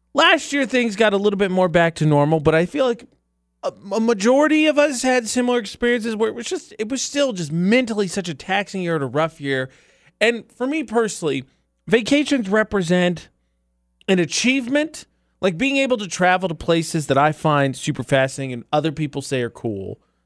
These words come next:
Not that I do it for validation, but other people say are cool. It's like an achievement because it's something I never thought I'd be able to do. But it's also kinda like the, the goal slash the motivator, right? Everybody needs a mental break from work in some capacity. So having that vacation lurking out there,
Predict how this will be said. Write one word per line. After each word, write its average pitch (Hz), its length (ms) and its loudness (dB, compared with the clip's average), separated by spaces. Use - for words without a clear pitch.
Not 135 120 -2
that 147 60 0
I 147 40 0
do 139 120 -4
it 117 80 -6
for 120 120 -6
validation, 131 360 -2
but 151 100 0
other 175 160 2
people 160 240 -4
say 160 160 -2
are 147 80 0
cool. 156 300 -4
It's 139 100 -6
like 160 140 -2
an 160 60 -2
achievement 196 440 -6
because 170 220 -8
it's 160 120 -12
something 196 280 -6
I 160 40 -4
never 151 280 -2
thought 151 220 -4
I'd 139 80 -6
be 135 100 -6
able 143 160 -4
to 120 100 -8
do. 247 480 -4
But 277 100 4
it's 294 160 0
also 311 320 2
kinda 247 300 -2
like 214 320 0
the, 151 300 0
the 135 200 -2
goal 190 460 2
slash 175 480 0
the 160 120 -2
motivator, 117 760 -2
right? 180 300 0
Everybody 220 400 2
needs 190 320 2
a 160 60 2
mental 160 360 0
break 131 360 -2
from 131 240 -8
work 127 260 -4
in 120 80 -8
some 120 240 -4
capacity. 117 600 -2
So 135 160 0
having 170 340 0
that 156 180 0
vacation 139 580 -2
lurking 156 400 -4
out 104 280 -4
there, 104 340 -8